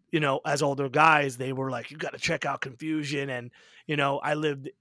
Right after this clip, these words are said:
right in Philadelphia, so we were going downtown to South Street. I got my hands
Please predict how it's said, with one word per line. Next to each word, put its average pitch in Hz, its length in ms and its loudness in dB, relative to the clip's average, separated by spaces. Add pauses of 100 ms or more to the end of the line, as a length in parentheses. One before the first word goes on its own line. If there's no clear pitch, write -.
(140)
right 160 360 -2
in 143 140 -12
Philadelphia, 151 640 2
so 135 260 -2
we 139 180 -4
were 147 120 -2
going 139 240 -2
downtown 139 400 -4
to 131 80 -8
South 143 240 -2
Street. 147 260 -8
I 127 80 -4
got 131 200 -4
my 135 100 -6
hands 135 360 -6